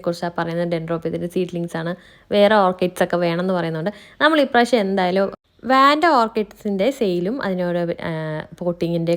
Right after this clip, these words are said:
കുറിച്ചുള്ളൊരു വീഡിയോ ആണ്. അത് നമുക്ക് വാൻഡ ഓർക്കിഡ്സ് എല്ലാവർക്കും അറിയായിരിക്കും. പൂക്കളിൽ ഏറ്റവും ഓർക്കിഡിൽ, ആ, വലിപ്പമുള്ള പൂക്കൾ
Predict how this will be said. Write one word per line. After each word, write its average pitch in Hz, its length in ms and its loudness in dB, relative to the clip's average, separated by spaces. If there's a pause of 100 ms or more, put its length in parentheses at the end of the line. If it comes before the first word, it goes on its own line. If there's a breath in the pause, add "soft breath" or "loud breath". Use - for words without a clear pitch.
കുറിച്ചുള്ളൊരു 156 500 -6
വീഡിയോ 143 220 -4
ആണ്. 175 80 -4 (380 loud breath)
അത് 240 180 2
നമുക്ക് 285 300 2
വാൻഡ 262 260 4 (120)
ഓർക്കിഡ്സ് 240 360 0
എല്ലാവർക്കും 190 380 2
അറിയായിരിക്കും. 170 540 -2 (160)
പൂക്കളിൽ 226 500 0
ഏറ്റവും 233 560 0
ഓർക്കിഡിൽ, 190 400 0 (460 loud breath)
ആ, 190 60 -2 (180)
വലിപ്പമുള്ള 208 520 4
പൂക്കൾ 175 220 2